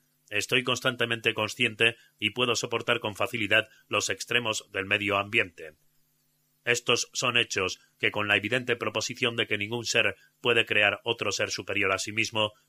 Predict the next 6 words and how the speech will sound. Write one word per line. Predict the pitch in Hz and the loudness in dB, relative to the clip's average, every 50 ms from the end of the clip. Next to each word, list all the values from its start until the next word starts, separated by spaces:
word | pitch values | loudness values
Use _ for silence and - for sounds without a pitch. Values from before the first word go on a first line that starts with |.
| _ _ | _ _
convierte | - 113 110 113 123 120 117 - 117 107 | -4 -2 0 2 2 0 2 0 -4 -4
sus | - 123 110 110 | -4 -4 -4 -4
estúpidas | 104 - - 107 98 107 101 101 95 - - | -4 -6 -8 -6 -4 0 2 2 2 0 -6
hipótesis | 107 104 - - 110 107 - 101 - 113 107 98 - - - | -10 -6 0 0 0 0 0 -2 -2 -2 -4 -4 -6 -6 -4
en | 110 104 104 | -6 -6 -2
nada». | 107 110 92 78 76 78 - | 0 0 0 0 -4 -10 -12